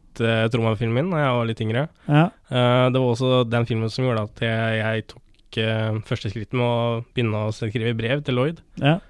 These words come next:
Speaker 2: Hva er det du syns, eh, gjør, eh, Class of Nukem High, eh, så bra?
Speaker 1: Eh, jeg, litt vanskelig å svare på. Jeg synes den er, eh, veldig sjarmerende og morsom. Jeg har alltid vært veldig svak for, eh, high school og college-filmer.
Speaker 2: Ja, ja.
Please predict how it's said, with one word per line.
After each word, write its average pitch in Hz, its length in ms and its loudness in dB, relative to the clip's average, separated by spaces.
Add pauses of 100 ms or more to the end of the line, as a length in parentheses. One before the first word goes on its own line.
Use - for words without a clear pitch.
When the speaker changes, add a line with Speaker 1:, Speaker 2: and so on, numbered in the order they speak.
(200)
Speaker 2:
Hva 165 160 6
er - 40 8
det 151 80 8
du 160 120 6
syns, 135 560 0
eh, 127 1300 -2
gjør, 123 360 4
eh, 117 280 -2
Class 123 300 -4
of - 100 -10
Nukem 120 320 -4
High, 117 340 -6
eh, 123 40 -6
så 131 140 -4
bra? 131 160 -6 (960)
Speaker 1:
Eh, 147 300 4
jeg, 131 420 -6
litt 147 160 -2
vanskelig 180 300 0
å - 20 0
svare 147 240 4
på. 143 200 2
Jeg 180 100 0
synes 127 200 -4
den 214 100 -2
er, 127 340 2
eh, 127 260 2
veldig 110 140 0
sjarmerende 117 440 0
og 123 60 0
morsom. 127 240 -4
Jeg 131 100 2
har 135 60 0
alltid 117 280 0
vært 113 180 2
veldig 131 240 0
svak 98 440 -4
for, 113 300 0
eh, 110 360 2 (140)
high 101 200 0
school 117 420 -2
og 113 120 -2
college-filmer. 107 880 -4 (200)
Speaker 2:
Ja, 156 140 6 (160)
ja. 165 60 2